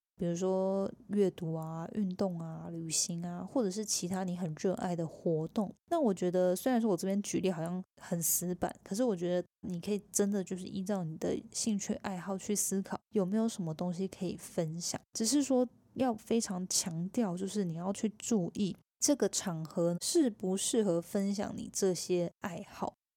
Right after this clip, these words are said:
这个爱好最好分享最有力度，然后可以帮你加分的，就是这个爱好最好是可以强化一些个人正向特质的爱好。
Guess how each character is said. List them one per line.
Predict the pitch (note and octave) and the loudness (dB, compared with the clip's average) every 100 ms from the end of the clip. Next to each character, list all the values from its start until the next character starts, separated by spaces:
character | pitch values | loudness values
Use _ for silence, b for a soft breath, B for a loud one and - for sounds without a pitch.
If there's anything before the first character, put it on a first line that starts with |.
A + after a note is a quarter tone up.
| _ | _
这 | - C#4 | 0 0
个 | A#3+ | 0
爱 | - A#3 | 0 0
好 | G#3+ A#3 G#3 | 2 -2 -2
最 | - - C#4 F#3 | -6 0 2 2
好 | F3+ - - - | -2 -10 -12 -8
分 | - G#3+ A3 | 0 2 2
享 | - - G3+ | -2 -6 -8
最 | - B3+ | 0 2
有 | G#3+ - | 4 2
力 | G3+ G#3+ F3 - | 0 0 0 0
度， | G3 G3+ | -2 0
然 | F3+ | -2
后 | F3+ G3+ | 0 -2
可 | - | 0
以 | F#3+ | 0
帮 | F3+ F3 | 0 -2
你 | E3 | -2
加 | F3 E3 | -2 -2
分 | D#3+ F3+ E3+ | 0 0 0
的， | G3 | -2
就 | - F#3+ | 0 0
是 | - F3+ - | 0 -2 2
这 | D#4 | 2
个 | B3 | 2
爱 | G#3 B3+ G3+ | 2 2 2
好 | - A3 | 0 -2
最 | G3+ A#3+ G#3 | 2 2 0
好 | - | -4
是 | - | -10
可 | G3 - | -6 -4
以 | F3+ | -2
强 | - - E3 E3 | -2 -2 -2 -2
化 | A#3 G3+ | -2 -2
一 | - | 0
些 | - G3 - | 0 0 -2
个 | - B3+ F3+ | 0 2 2
人 | E3 D#3 | 0 -4
正 | E3+ G#3+ | -2 -2
向 | F3+ G#3 F#3 | -2 -4 -6
特 | E3+ - B3 F3+ | -10 0 2 2
质 | - - - | 0 -4 -2
的 | - - | -4 -4
爱 | G#3 D#3 - | -6 -6 -8
好。 | - G#3+ | -8 -8